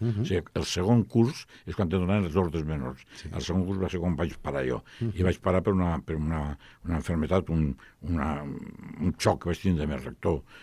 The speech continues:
Speaker 2: del seminari de Tortosa, un home molt, molt, molt brillant i molt intel·ligent,
Speaker 1: Sí.
Speaker 2: però que en mi va ser molt torpe.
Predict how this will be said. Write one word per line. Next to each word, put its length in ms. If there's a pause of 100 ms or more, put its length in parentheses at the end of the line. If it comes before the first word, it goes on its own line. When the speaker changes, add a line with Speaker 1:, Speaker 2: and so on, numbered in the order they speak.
(160)
Speaker 2:
del 180
seminari 360
de 80
Tortosa, 540 (300)
un 80
home 140
molt, 340
molt, 580
molt 280
brillant 400
i 60
molt 200
intel·ligent, 480 (160)
Speaker 1:
Sí. 160
Speaker 2:
però 160
que 60
en 100
mi 100
va 120
ser 340
molt 200
torpe. 360